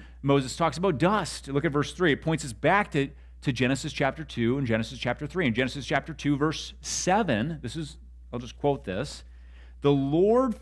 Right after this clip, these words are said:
formed, the Lord God formed the man of dust from the ground and breathed into his nostrils the breath of life, and the man became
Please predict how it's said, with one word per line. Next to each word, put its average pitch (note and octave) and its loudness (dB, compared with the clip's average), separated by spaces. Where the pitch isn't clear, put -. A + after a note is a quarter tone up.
formed, F#3 2
the D3+ 2
Lord A3 4
God D3 2
formed E3+ 0
the D3 4
man E3+ 2
of D3 -4
dust D#3 0
from C#3 -2
the A#2+ 0
ground D#3+ 0
and A2+ 0
breathed G3 2
into E3+ 4
his B2+ 0
nostrils C#3+ 0
the A2+ -4
breath C#3+ 0
of A#2 -6
life, B2 0
and G#2 -4
the F#2+ -2
man C3 2
became C3 -2